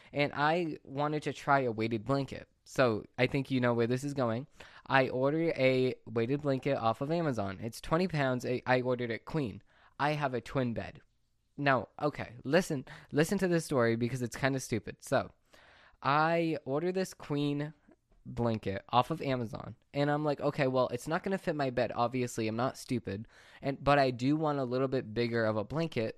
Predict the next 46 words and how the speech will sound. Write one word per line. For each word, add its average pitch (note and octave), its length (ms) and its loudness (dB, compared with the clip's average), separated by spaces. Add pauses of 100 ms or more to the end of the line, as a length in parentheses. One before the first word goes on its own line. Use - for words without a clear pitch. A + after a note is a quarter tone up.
(160)
because C3+ 320 -2
it's B2+ 140 -4
kinda B2 280 -4
small C3 340 -2
for A2+ 160 -4
me, - 280 -10
because C3+ 240 0
I B2+ 80 2
like B2+ 240 -2
tucking B2+ 340 0
the A2 80 -2
blanket C#3 540 -2 (680)
in, C3 360 0
inside C3+ 360 0
of B2+ 60 2
my A2 140 -2
body, C3 600 2
and A2+ 360 -6 (220)
I, C3 240 0 (300)
I C#3+ 80 4
just C#3+ 200 0
run B2+ 200 0
out A#2 100 0
of G#2 60 -8
blanket, B2 340 -4
and G#2+ 80 -8
even C3 220 -4
my A2 160 -6
feet, C#3+ 280 -4
my A2+ 140 0
feet - 300 -6
sometimes A2+ 400 -6
stick - 240 -4
out A2+ 120 2
of G2 120 -4
the G#2+ 80 -6
blanket. B2 400 -4
Like, G#2+ 180 -6
I A#2+ 120 6
just B2 200 -4
need A2+ 120 -2
a G#2 40 -4
bigger G2+ 320 -2
bed." A2 200 -2 (760)
So, A#2 420 4 (460)
to C#3+ 520 4